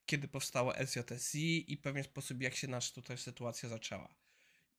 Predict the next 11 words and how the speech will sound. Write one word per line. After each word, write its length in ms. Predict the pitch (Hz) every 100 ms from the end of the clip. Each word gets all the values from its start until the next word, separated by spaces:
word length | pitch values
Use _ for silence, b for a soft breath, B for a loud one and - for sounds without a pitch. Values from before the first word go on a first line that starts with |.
| _
Nie 240 | 160 247
jest 180 | 294 -
to 80 | 202
coś, 320 | - 214 214
co 160 | - 185
wam 160 | 180
pomoże 380 | 175 170 175 170
z 40 | 156
waszą 260 | 151 156
wiedzą 240 | 147 151 139
testerską, 680 | 123 - 151 - 196 220